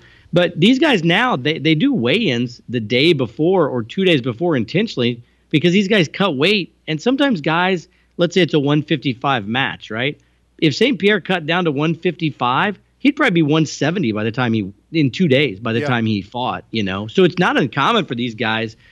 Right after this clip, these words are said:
Speaker 1: to, uh, to fight at one fifty-five and one guy be one fifty-three and one guy be one seventy-two when they actually fight,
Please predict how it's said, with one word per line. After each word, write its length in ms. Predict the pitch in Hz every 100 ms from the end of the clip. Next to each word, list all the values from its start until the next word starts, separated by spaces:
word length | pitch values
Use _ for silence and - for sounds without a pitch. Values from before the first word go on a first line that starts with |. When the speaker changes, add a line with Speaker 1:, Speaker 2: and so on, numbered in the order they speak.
| _ _ _
Speaker 1:
to, 300 | - 139 123
uh, 220 | 120 107 101
to 120 | - 113
fight 320 | - 139 147
at 120 | 92
one 180 | 131 135
fifty-five 400 | 147 120 151 120
and 120 | 110
one 160 | 131 143
guy 120 | 131
be 120 | 120
one 220 | 110 131
fifty-three 800 | 120 139 120 113 117 123 170 214 - _ _ -
and 120 | 120
one 120 | 135
guy 80 | 131
be 120 | 120
one 220 | 113 120
seventy-two 580 | 113 127 117 110 - 156
when 200 | 98 110
they 100 | 104
actually 280 | 110 110 101
fight, 320 | - 120 87